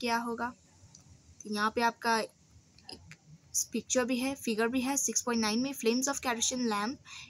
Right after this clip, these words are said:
candle or Bunsen burner। यहाँ पे आपका है structure of a flame। तो फ्लम-, अ, flame के कैसे structure होते हैं। जो सब्सटेंस होते हैं जो vaporize करते हैं during burning, उसमें flames produce होते हैं। जैसे कि एग्जांपल है kerosene oil,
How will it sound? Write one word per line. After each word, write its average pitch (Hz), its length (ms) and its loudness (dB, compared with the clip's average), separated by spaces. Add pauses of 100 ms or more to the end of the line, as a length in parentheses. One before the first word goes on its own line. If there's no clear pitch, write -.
(140)
candle 226 300 4 (100)
or 220 220 4 (180)
Bunsen 214 420 4
burner। 190 360 0 (920)
यहाँ 220 180 0
पे 240 100 -2
आपका 233 280 2
है 269 180 0
structure 220 540 2
of 311 140 -2
a - 60 -6
flame। 202 340 -4
तो 202 80 -4
फ्लम-, 214 500 -2
अ, 202 200 -2
flame 226 320 2
के 320 280 -2 (220)
कैसे 208 300 0
structure 269 380 0
होते 202 260 -6
हैं। 202 180 -10 (520)
जो 233 60 2
सब्सटेंस 294 460 2
होते 311 180 -2
हैं 311 140 0
जो 269 120 0
vaporize 226 420 0
करते 220 280 -2
हैं 269 140 0
during 233 360 2
burning, 214 360 0 (460)
उसमें 214 220 0
flames 208 380 -2
produce 233 360 0
होते 226 160 -4
हैं। 240 180 -6 (380)
जैसे 220 200 4
कि 220 100 -2
एग्जांपल 214 500 -2
है 226 100 0
kerosene 208 500 0
oil, 226 240 0